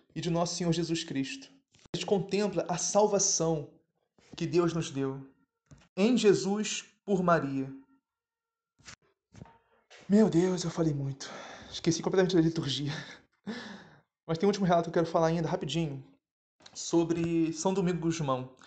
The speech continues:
que foi um grande, grande santo da nossa igreja, grande propaga-,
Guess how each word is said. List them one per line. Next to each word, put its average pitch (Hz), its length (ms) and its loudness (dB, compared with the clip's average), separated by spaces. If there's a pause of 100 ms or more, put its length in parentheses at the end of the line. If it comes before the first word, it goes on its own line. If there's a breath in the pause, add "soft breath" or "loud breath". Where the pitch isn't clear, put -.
(360 loud breath)
que 160 120 0
foi 190 120 4
um 185 100 4
grande, 185 520 6
grande 196 320 0
santo 190 460 -4
da 170 80 -4
nossa 170 160 -8
igreja, 165 340 2
grande 196 320 0
propaga-, 190 640 2